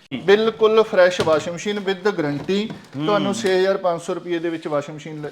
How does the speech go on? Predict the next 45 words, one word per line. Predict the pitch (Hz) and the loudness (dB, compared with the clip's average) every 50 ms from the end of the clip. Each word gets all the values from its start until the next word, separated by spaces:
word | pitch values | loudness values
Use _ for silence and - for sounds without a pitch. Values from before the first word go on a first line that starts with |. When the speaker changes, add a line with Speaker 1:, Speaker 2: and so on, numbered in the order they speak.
| - 160 | -12 -12
Speaker 2:
ਮਿਲ | 151 147 139 | -10 -10 -8
ਜੂਗੀ। | 143 170 175 185 190 | -6 -4 -4 -4 -4
Speaker 1:
ਜੀ। | 202 196 - - _ _ - 117 | -6 -8 -18 -20 _ _ -18 -12
Speaker 2:
ਚਾਹੇ | 113 117 185 185 196 202 | -2 2 4 4 4 4
ਤੁਸੀਂ | 196 202 190 190 208 202 202 202 202 196 196 - - - - _ _ _ _ _ - | 4 2 0 0 0 0 0 0 0 -2 -4 -8 -14 -20 -20 _ _ _ _ _ 2
ਉਦੋਂ | 190 190 180 202 208 | 2 2 4 4 4
ਬਾਅਦ | 190 196 190 202 202 | 6 6 6 6 6
ਆ | 208 196 202 190 - | 4 4 2 2 2
ਆਪਣੀ | 180 180 - 196 185 190 190 180 165 156 | 2 2 2 0 -4 -4 -4 -6 -6 2
ਵੱਧ | 156 180 180 175 180 214 | 4 4 4 6 8 8
ਵਾਲੀ, | 208 202 196 196 | 8 8 8 4
ਵੱਡੀ | 180 175 170 151 156 180 185 180 | 2 0 0 0 2 4 6 6
ਵਾਲੀ | 180 180 185 | 6 6 4
ਜਿਹੜੀ | 160 180 180 190 208 | 2 0 0 0 0
ਮਰਜ਼ੀ | 196 185 165 156 170 | 0 -2 -2 -2 -2
ਵਾਸ਼ਿੰਗ | 170 165 160 160 180 170 170 | 0 0 -2 -2 -4 -12 -12
ਮਸ਼ੀਨ | 160 170 170 160 | -12 -12 -12 -6
ਲੈ | 151 147 147 | -6 -4 -4
ਜਾਓ, | 151 170 185 190 - - - - - - | -4 -4 -6 -6 -8 -12 -20 -20 -8 0
ਤੁਹਾਡੀ | 220 214 202 180 202 208 - | 2 2 4 4 2 0 4
ਇਹਦੇ | 196 196 196 220 226 | 4 4 6 6 6
ਵਿੱਚ | 202 202 196 - 202 | 6 4 -2 -4 -6
ਵੀ | 202 202 | -4 0
ਜਿਹੜੀ | 208 202 208 208 | 0 0 0 2
ਵਾਸ਼ਿੰਗ | 196 175 165 - 190 180 | 0 0 0 0 -4 -10
ਮਸ਼ੀਨ | 175 - 180 175 170 175 | -10 -10 -8 -6 -2 -2
ਆ | |
ਉਹ | 170 170 185 | -2 -2 -2
ਪੁਰਾਣੀ | 185 185 165 160 165 170 | -2 -2 -4 -2 -4 -6
ਕੱਟੀ | 165 147 - - 131 | -8 -8 -10 -10 -12
ਜਾਊਗੀ। | 120 113 110 - 131 120 - 202 | -12 -12 -14 -14 -16 -8 0 2
ਆਟੋਮੈਟਿਕ | 185 180 180 190 190 196 190 185 185 190 | 2 2 2 2 0 2 0 -2 -2 0
ਤੁਸੀਂ | 190 190 190 | 0 2 2
ਦੇਖੋ | 185 185 180 - 196 | 2 0 0 0 -2
ਜੀ, | 190 190 196 190 190 | -2 -2 -2 -4 0
ਇਹ | 190 196 | 2 4
ਆਟੋਮੈਟਿਕ | 180 156 - 175 165 165 160 170 165 | 4 4 2 0 -4 -2 -4 -4 -4
ਪਈਆਂ | 165 180 175 170 170 165 | -6 -8 -6 -4 -4 -4
ਸਾਰੀਆਂ | 170 180 170 175 190 190 185 | 0 0 -2 0 -2 -4 -4
ਹਨਾ। | 196 240 | -6 -6
Speaker 1:
ਜੀ। | 131 120 135 151 135 117 - - - - | -6 -6 -6 -6 -6 -6 -8 -12 -20 -8
Speaker 2:
ਸਾਰੀਆਂ | - - 208 214 233 254 262 254 | 4 8 8 8 10 8 6 6
ਕੰਪਨੀਆਂ | 262 240 208 - 233 233 233 226 | 4 4 2 2 0 0 0 0
ਨੇ | 214 185 156 | 0 -2 -4
ਜੀ, | 156 165 147 | -4 -6 -8